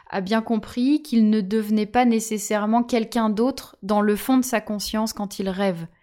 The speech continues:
On a quand même conscience d'être nous-mêmes, même si on n'a pas le même corps, on n'a pas forcément les mêmes éléments d'histoire qui interviennent,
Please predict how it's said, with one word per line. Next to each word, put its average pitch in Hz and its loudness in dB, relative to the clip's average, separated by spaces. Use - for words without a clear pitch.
On 220 2
a 226 6
quand 226 0
même 262 2
conscience 240 -2
d'être 208 -4
nous-mêmes, 208 -2
même 220 0
si 220 -6
on 202 -4
n'a 196 -2
pas 220 -2
le 220 0
même 214 -2
corps, 196 -8
on 190 -10
n'a 196 -4
pas 220 -2
forcément 208 -8
les 202 -6
mêmes 202 -6
éléments 202 -4
d'histoire 196 -8
qui 202 -12
interviennent, 196 -8